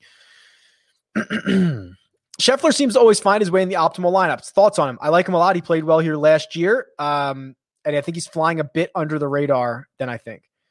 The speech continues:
Rick Run Good, thanks on everything.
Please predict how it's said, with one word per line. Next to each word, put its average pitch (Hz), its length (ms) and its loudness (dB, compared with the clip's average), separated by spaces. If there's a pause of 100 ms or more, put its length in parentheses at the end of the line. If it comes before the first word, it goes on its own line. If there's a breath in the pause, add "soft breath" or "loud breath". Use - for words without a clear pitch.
(1200)
Rick 247 220 0
Run 311 160 4
Good, 262 160 2
thanks 269 240 2
on 285 120 2
everything. 285 800 0